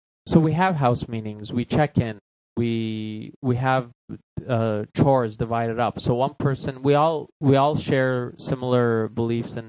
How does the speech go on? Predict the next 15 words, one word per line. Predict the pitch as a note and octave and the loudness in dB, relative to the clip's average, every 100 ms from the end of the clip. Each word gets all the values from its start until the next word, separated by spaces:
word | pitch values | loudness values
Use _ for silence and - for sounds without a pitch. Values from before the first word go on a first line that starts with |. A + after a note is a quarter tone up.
| - | -12
like, | G#2 - | -6 -2
how | A#2+ A2+ | 0 -2
we'd | A2+ | -4
like | A2 - | -6 -6
to | F#2+ | -6
eat. | A#2+ B2 _ - | -6 -6 _ -14
So | - A#2 A2 | -6 -4 -2
we | A#2 | -2
all, | A2+ A2+ A2+ A2+ _ _ | -2 -2 -6 -10 _ _
we | A#2+ | -6
all | A2+ | -6
try | - A#2+ A2 | -6 -12 -12
and | G#2+ | -14
eat | A2 A#2 | -8 -2
locally, | A#2+ - B2 A#2+ A#2 A2+ A2+ | -2 -2 -8 -8 -10 -12 -16